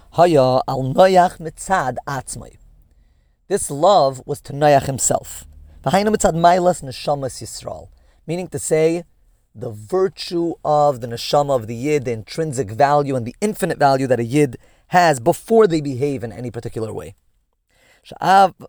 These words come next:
a-, sha'av aleim ava pnimius va'atzmius. This is an essential, this is an intrinsic love that cannot be changed. And it's not earned either, and it cannot be lost. This is the love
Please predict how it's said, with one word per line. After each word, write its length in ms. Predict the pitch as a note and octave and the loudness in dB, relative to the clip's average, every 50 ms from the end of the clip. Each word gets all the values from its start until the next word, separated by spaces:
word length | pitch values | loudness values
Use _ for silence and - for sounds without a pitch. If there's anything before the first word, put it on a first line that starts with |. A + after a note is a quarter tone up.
| _ - | _ -4
a-, 200 | D3+ F3 F#3 F#3 - | 0 2 2 2 0
sha'av 840 | - - C#3+ A#2+ - - - - A2+ F#2+ - - - F3+ G3 G3 D#3 | -2 -8 -8 -8 -6 -8 -12 -12 -8 -8 -6 0 2 4 4 6 6
aleim 420 | D#3 D3+ D#3+ F#3 G#3 G3 F3 E3 - - | 4 4 4 2 -2 -2 -4 -6 -8 -6
ava 320 | E3+ F3+ F#3 F3 D#3+ E3+ - | -4 -2 0 2 0 0 -2
pnimius 680 | - - - E3 E3+ E3 D#3+ D#3+ D#3+ D#3 D3+ B2+ B2+ | -2 -14 -12 -10 -10 -10 -10 -10 -8 -8 -8 -6 -6
va'atzmius. 680 | C#3 - - - C3+ C3+ - - A#2+ A2+ - - - _ _ _ _ _ _ _ - | -6 -6 -6 -6 -10 -8 -10 -12 -14 -14 -14 -16 -18 _ _ _ _ _ _ _ -6
This 200 | - D#3+ - E3+ | -4 -4 -2 -2
is 160 | E3 C#3+ A#2+ - - | -4 -6 -6 -10 -10
an 180 | D3 C#3 - _ _ | -10 -10 -12 _ _
essential, 760 | C3 C3+ - - - - - G3+ F#3 F3+ E3+ - - D3+ B2 A2+ | -16 -16 -10 -6 -4 -2 0 0 0 -2 -2 -8 -8 -8 -6 -6
this 200 | B2+ A#2+ - - | -8 -8 -6 -6
is 60 | C3 | -6
an 80 | C3 | -6
intrinsic 800 | C3 B2+ - _ - - - - G3 G3 G3 F3+ C#3 D#3+ D3 - | -6 -8 -12 _ -12 -10 -8 -8 -8 -8 -6 -4 -4 -4 -4 -4
love 340 | - C#3 D3+ D#3 E3 F3+ E3 E3 _ _ _ _ _ - | 0 2 2 4 4 2 0 -4 _ _ _ _ _ -12
that 140 | - C#3 - | -12 -10 -2
cannot 340 | - - E3+ E3+ E3+ E3 - | 0 0 0 0 -2 -4 -6
be 100 | D3+ C#3+ | -8 -10
changed. 580 | - - F#3+ F#3 D#3+ A#2+ G#2 G2+ - - _ _ _ _ _ _ _ _ _ _ _ _ _ _ _ _ _ _ _ _ _ - | -8 -6 -6 -6 -6 -8 -10 -14 -18 -18 _ _ _ _ _ _ _ _ _ _ _ _ _ _ _ _ _ _ _ _ _ -20
And 80 | D#3+ | -18
it's 120 | C3 - D#3 | -16 -14 -10
not 220 | D#3 D3+ D3+ - _ - | -8 -8 -8 -10 _ -10
earned 300 | F3 F3+ F3+ F3 E3+ - - | -8 -6 -6 -6 -8 -10 -14
either, 260 | F#3+ G3+ G#3 C3+ C3+ | -14 -12 -6 -4 -4
and 80 | A2+ A2 | -4 -4
it 80 | A2+ - | -8 -10
cannot 260 | - D#3+ D#3 D#3+ D3+ | -8 -6 -6 -6 -6
be 120 | D#3+ D#3+ | -6 -2
lost. 520 | D#3+ G3+ G3+ D3+ - - - - - _ _ _ _ _ _ _ _ _ _ _ _ _ _ _ - | 0 0 0 0 -2 -8 -12 -12 -12 _ _ _ _ _ _ _ _ _ _ _ _ _ _ _ -8
This 220 | G3 A3 - A#3 | -6 -6 -4 -4
is 120 | A3 F3 | -4 0
the 120 | D3 E3 D#3 | 0 -2 -2
love 560 | D3 D3+ F3 G#3 A3 F3 C#3+ C3 B2 C3+ | 0 -4 -4 -2 -2 -2 -2 -4 -6 -8